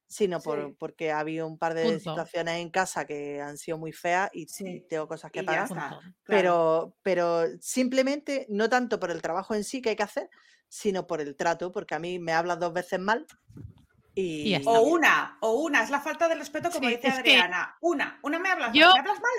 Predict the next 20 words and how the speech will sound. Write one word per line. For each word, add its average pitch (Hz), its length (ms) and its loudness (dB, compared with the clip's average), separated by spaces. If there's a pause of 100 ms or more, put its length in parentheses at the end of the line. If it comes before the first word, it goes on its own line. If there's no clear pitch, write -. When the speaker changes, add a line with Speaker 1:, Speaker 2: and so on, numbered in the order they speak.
(140)
Speaker 3:
con 294 220 6
Speaker 2:
una. 349 80 4
Speaker 3:
una 403 140 4 (1080)
ya 254 240 6
Speaker 1:
Yo, 226 80 10
Speaker 3:
estoy. 254 220 10
Speaker 1:
es 254 100 6 (120)
que 302 100 6
la 262 180 8
una, 277 320 2
la 208 280 6
una, 320 300 -2
si - 180 -10
es - 240 -8
una, 269 400 -6
yo 214 220 0
no 226 80 0
me 220 120 0
doy 185 140 2
cuenta. 160 460 -8